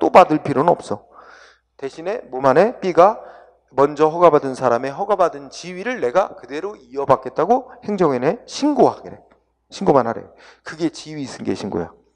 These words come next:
그래서 결정적인 단어, 명의 변경 신고라는 단어가 붙거나 지위 승계 신고라는 단어가 붙으면 다 어떤 유형의 신고로 판결하고 있다?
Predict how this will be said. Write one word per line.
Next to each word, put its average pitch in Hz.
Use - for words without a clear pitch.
그래서 117
결정적인 135
단어, 92
명의 208
변경 190
신고라는 175
단어가 104
붙거나 92
지위 190
승계 160
신고라는 135
단어가 110
붙으면 -
다 160
어떤 180
유형의 143
신고로 143
판결하고 151
있다? 208